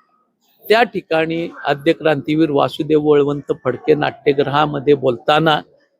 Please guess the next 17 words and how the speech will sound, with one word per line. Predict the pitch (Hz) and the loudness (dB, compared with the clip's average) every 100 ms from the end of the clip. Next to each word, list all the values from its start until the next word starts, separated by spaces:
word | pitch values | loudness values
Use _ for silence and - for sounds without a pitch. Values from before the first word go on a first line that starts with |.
| _ _ _ 127 | _ _ _ -2
विधान | 135 156 | 0 0
परिषद | 143 147 139 156 | 0 -2 2 -2
सदस्य | - 135 135 143 - | 0 2 2 2 -2
म्हणून | 156 143 147 | -2 -4 -4
मला | 143 147 151 | -2 -2 0
संधी | 131 131 143 | -2 -2 0
मिळाली, | 151 131 131 135 147 156 _ _ _ _ - | 0 4 4 4 0 -2 _ _ _ _ -2
मी | 175 | 0
मुख्यमंत्री | 170 151 - 226 202 185 - | 0 -2 0 0 2 0 -2
महोदयांच्या | 180 156 180 175 175 175 190 | 0 2 4 4 2 0 -8
कानी | 175 160 160 | -6 -6 -4
त्याही | 170 143 160 208 | 0 4 4 6
वेळेला | 214 185 180 180 | 6 6 4 2
घातलेलं | 143 - 139 139 151 | 0 -6 -2 2 2
होतं | 123 117 160 170 - _ _ _ _ 196 | -2 2 4 4 0 _ _ _ _ -14
की, | |
"साहेब, | - 196 190 | 0 2 2